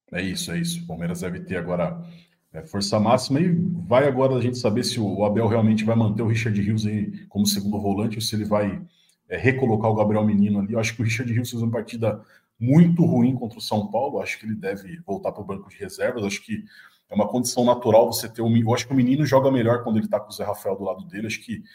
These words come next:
a queda de rendimento do Menino foi muito por conta de tá com o Richard Rios do lado, que não é um jogador que tem uma característica de marcação. E eu acho que o Gabriel Menino ficou muito preocupado nisso, né?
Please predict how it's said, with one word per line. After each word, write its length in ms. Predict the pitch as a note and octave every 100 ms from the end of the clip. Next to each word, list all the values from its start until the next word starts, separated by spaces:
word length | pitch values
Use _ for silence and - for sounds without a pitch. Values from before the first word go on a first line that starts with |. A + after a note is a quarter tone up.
| _ -
a 100 | G2+
queda 280 | - B2+
de 100 | C3
rendimento 420 | A2 A#2 A#2 A#2 A#2
do 80 |
Menino 280 | A2 A2 A2+
foi 140 | A2 A2
muito 180 | A2
por 120 | - A2+
conta 260 | A2+ G#2+
de 100 | G#2+
tá 180 | - B2+
com 120 | -
o 20 |
Richard 280 | A2+ A2+ A2+
Rios 220 | G#2+ A#2 A2
do 80 |
lado, 240 | G#2+ C#3+ D3+
que 140 | -
não 160 | C#3 D#3+
é 40 |
um 80 | E3+
jogador 400 | E3 C3 G#2 C3
que 60 | -
tem 120 | A#2
uma 80 | A2+
característica 760 | A2+ A2+ - A2+ A2+ - - - -
de 100 | -
marcação. 520 | G#3+ A3 A3 G#3 - C3+
E 20 |
eu 60 |
acho 120 | C#3+ -
que 60 |
o 40 | C3+
Gabriel 260 | C3 C3
Menino 260 | B2+ B2+ C#3
ficou 180 | - C3+
muito 180 | C#3+
preocupado 500 | - D#3 D#3 C3+ C#3 C3+
nisso, 300 | A#2 A2+
né? 120 | A2